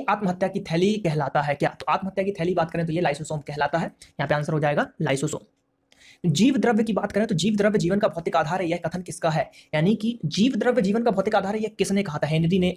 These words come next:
हेक्सले ने, लेमार्क ने या फिर ट्रेविरेंस ने? तो यह कहा था हेक्सले ने। किसने? हेक्सले ने ये कहा था। अगला क्वेश्चन है कि निम्नलिखित में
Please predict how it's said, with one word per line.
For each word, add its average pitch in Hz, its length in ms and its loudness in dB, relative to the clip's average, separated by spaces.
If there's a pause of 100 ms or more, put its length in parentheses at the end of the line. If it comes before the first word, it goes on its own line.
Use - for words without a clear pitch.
हेक्सले 175 300 0
ने, 180 140 0
लेमार्क 151 380 0
ने 165 100 0
या 160 100 2
फिर 180 220 2 (220)
ट्रेविरेंस 160 480 2
ने? 131 120 -6
तो 156 100 -2
यह 175 140 4
कहा 160 200 0 (100)
था 175 40 0
हेक्सले 151 360 -2
ने। 135 100 -6
किसने? 202 260 0 (280)
हेक्सले 180 280 2
ने 160 80 2
ये 190 380 0
कहा 135 140 -2
था। - 240 -14 (1200)
अगला 240 200 2
क्वेश्चन 269 260 0
है 135 60 -2
कि - 80 -2
निम्नलिखित 226 520 2
में 165 160 0